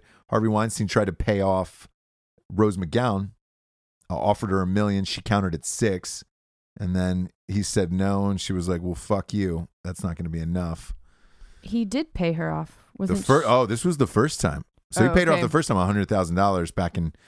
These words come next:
Speaker 2: Mm-hmm.
Speaker 1: ninety-seven or whatever that was. This was recently.
Speaker 2: Oh, okay.
Speaker 1: So this was, you know, probably five, six months ago
Speaker 2: Oh, okay.
Speaker 1: as this story was getting built.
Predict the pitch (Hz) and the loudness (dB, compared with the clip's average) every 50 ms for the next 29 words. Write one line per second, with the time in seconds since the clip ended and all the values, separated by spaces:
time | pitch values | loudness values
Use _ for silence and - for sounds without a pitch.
0 | _ - - 196 190 185 170 165 160 - 92 92 90 80 - - 101 92 85 85 | _ -10 -2 0 0 0 0 0 0 0 0 0 0 -4 -2 0 0 0 0 0
1 | 82 78 80 82 78 80 76 73 60 67 80 78 80 - _ _ - - 123 135 | -2 -2 -2 -2 -2 -4 -4 -6 -6 -6 -8 -8 -8 -12 _ _ -6 -6 -4 -2
2 | 170 120 78 65 73 73 101 123 - 185 - - 80 73 69 - _ _ _ _ | -2 -2 -2 -2 -2 0 0 0 0 -4 -4 -4 -6 -6 -6 -10 _ _ _ _
3 | _ _ _ _ _ _ - 175 165 165 165 170 - 170 156 151 170 180 - _ | _ _ _ _ _ _ -6 -4 -2 -2 -2 -2 -4 -4 -4 -4 -4 -8 -10 _
4 | - - - - 85 98 113 - - - 135 131 120 110 90 - - - - - | -10 -2 0 0 2 2 0 2 2 4 4 4 4 2 0 -2 -6 -6 -8 -4
5 | - 113 110 92 85 85 85 - _ _ _ _ _ _ _ - - - - 101 | -2 0 0 2 2 0 -2 -6 _ _ _ _ _ _ _ -20 -12 -6 -4 -2
6 | 117 120 123 110 104 110 110 107 107 107 104 104 101 101 101 98 101 104 - - | 0 0 0 0 2 2 2 2 2 2 2 2 0 0 0 -2 -2 -4 -8 -14
7 | - - 101 95 98 101 104 - - 113 - - 104 104 113 - - 131 143 156 | -8 -6 -4 -2 -2 -2 -2 -4 -6 -8 -6 -4 -4 -4 -4 -6 -8 -8 -8 -8
8 | 175 - _ _ _ _ _ _ _ - 180 185 175 170 - 180 165 175 - _ | -8 -10 _ _ _ _ _ _ _ -4 -2 -2 -2 -4 -6 -6 -8 -8 -10 _
9 | - - - 101 208 196 85 113 107 - - - - 110 110 113 104 98 85 82 | -12 -4 -2 0 0 0 -2 -2 -4 -4 -2 0 2 2 2 2 2 0 0 0
10 | 104 98 98 90 82 71 95 101 123 - - - | 0 0 2 0 0 0 0 0 0 -2 -6 -12